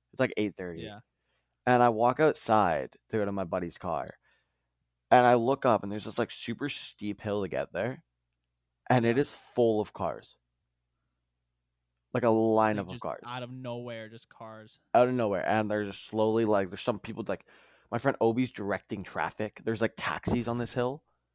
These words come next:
Speaker 2: <laughs>
Speaker 1: coming here. I'm like, "Okay, this is about to be
Speaker 2: Hilarious.
Speaker 1: big."
Speaker 2: Yeah.
Speaker 1: And honestly, I can't tell you what happened, but,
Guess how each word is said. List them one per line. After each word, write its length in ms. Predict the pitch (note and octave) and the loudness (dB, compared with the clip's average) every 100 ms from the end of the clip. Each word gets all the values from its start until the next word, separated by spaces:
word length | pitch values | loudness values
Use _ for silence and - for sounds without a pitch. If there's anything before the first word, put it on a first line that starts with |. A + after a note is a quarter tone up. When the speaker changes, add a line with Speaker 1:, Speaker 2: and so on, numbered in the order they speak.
| _ _ _ _ _ _ | _ _ _ _ _ _
Speaker 2:
<laughs> 560 | F#3 A#3 - - _ - | -20 -18 -20 -20 _ -4
Speaker 1:
coming 260 | C#3 C3+ | -2 0
here. 160 | C#3 C#3 | -2 0
I'm 140 | A#2 | 0
like, 120 | G#2 F#2 | 0 -2
"Okay, 220 | E2+ E2 | -4 -6
this 140 | D#2 | -8
is 40 | - | -8
about 120 | F2 | -12
to 40 | |
be 80 | - | -12
Speaker 2:
Hilarious. 80 | - | -12
Speaker 1:
big." 300 | - - - _ _ _ _ _ _ _ | -12 -12 -16 _ _ _ _ _ _ _
Speaker 2:
Yeah. 240 | C#3+ C3+ B2 | -18 -4 2
Speaker 1:
And 340 | G#2 F2 E2 _ _ _ _ _ _ _ _ _ - | 2 2 -4 _ _ _ _ _ _ _ _ _ 2
honestly, 280 | A#2 B2+ | 4 6
I 40 | A2+ | 2
can't 240 | - A#2+ | 4 -2
tell 100 | - | 0
you 60 | C3+ | -2
what 80 | G#2+ | 2
happened, 300 | G#2 A2+ A2 | 2 2 -6
but, 140 | G2 | -6